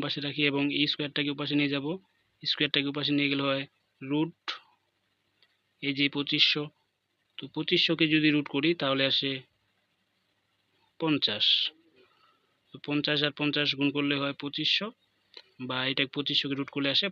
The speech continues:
পঞ্চাশ। তো এই যে সমদ্বিবাহু ত্রিভুজের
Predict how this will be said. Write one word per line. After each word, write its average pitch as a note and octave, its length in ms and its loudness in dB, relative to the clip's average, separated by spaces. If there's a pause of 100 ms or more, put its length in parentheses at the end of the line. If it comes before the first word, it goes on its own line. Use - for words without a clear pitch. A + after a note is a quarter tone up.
পঞ্চাশ। A#2 300 -2 (200)
তো - 60 -6 (240)
এই D#3 120 2
যে C#3 100 6 (2000)
সমদ্বিবাহু D#3+ 580 4
ত্রিভুজের C#3+ 480 -2